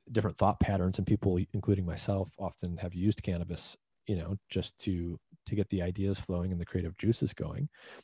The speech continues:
So there is value, in my opinion, for, you know, doing creative or intellectual work and just, you know, stirring the pot and, and putting yourself into a different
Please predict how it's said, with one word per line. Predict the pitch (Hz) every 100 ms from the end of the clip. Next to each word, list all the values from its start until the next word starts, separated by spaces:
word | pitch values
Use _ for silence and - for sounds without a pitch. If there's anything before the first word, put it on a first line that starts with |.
| -
So | -
there | 104 127
is | 135
value, | 98 98 98 135 117 90 95 -
in | 110
my | 92 98
opinion, | 95 - 90 87 90
for, | - 92 90 87 85 - - - _ _
you | -
know, | 87
doing | 110 98
creative | - 98 98 98
or | 92
intellectual | 95 95 87 - 90 82
work | 92 101 - -
and | 90 90
just, | 92 90 - - _
you | -
know, | 87
stirring | - 113 101
the | 87
pot | - 92 90 -
and, | 95 85
and | 87
putting | - 104 95
yourself | 87 - 85 87
into | 85 90
a |
different | 85 - 80